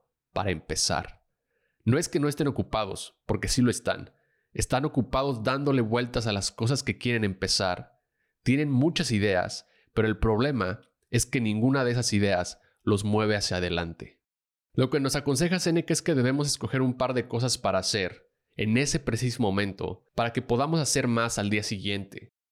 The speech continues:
Pero antes de empezar a escoger esas tareas, lo que nos aconsejan los estoicos para ser más productivos,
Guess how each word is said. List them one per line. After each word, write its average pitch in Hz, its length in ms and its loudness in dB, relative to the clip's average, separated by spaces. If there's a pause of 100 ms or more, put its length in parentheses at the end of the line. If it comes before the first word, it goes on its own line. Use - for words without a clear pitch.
Pero 135 180 2
antes 185 280 -2
de 170 60 2
empezar 123 800 -2 (240)
a 110 80 -4
escoger 120 460 -2
esas 123 300 -2
tareas, 92 640 -2 (340)
lo 110 140 2
que 110 100 0
nos 107 120 0
aconsejan 123 500 -2
los 135 140 0
estoicos 107 720 -4
para 92 160 -2
ser 107 220 -2
más 113 160 -4
productivos, 90 800 -4